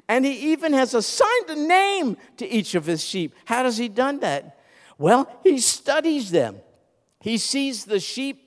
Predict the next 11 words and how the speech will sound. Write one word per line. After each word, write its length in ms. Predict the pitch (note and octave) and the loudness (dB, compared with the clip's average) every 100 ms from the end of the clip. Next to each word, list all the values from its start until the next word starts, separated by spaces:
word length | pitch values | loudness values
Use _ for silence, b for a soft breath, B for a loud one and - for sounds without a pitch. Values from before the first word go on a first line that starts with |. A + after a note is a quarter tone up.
| _ _ _ _ - | _ _ _ _ -12
a-, 60 | |
a-, 320 | F3+ G#3+ A3+ A#3 | -6 -4 2 2
and 100 | G#3+ | 4
its 180 | G3+ | 2
individual 680 | - C#4 D#4 C4+ D4 A#3 C#4+ | 0 0 0 0 -2 -2 -4
characteristics, 760 | G#3 C4 C4 - C#4 C4 G3+ - B B | -4 -4 -6 -6 -6 -6 -8 -12 B B
its 220 | F#3+ - | -6 -6
personality, 880 | - C4+ D4 - C#4 C#4 C4 A3 E3 | -2 0 0 -2 0 0 2 0 0
who's 200 | B3+ G3+ | -2 -2
active, 440 | F#3+ A3 - A#3 | -6 -8 -8 -12
who's 300 | F#3 A#3 F3+ | -8 -8 -8